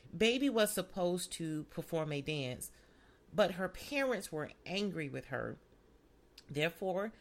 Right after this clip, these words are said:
they were, well, I don't, I don't know if I want to use the word forced, but they were all sitting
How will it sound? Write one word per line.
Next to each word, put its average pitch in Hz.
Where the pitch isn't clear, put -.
they 180
were, 151
well, 220
I 247
don't, 277
I -
don't 269
know 247
if 185
I 175
want 165
to 151
use 143
the 139
word 127
forced, 135
but 131
they 214
were 240
all 175
sitting 156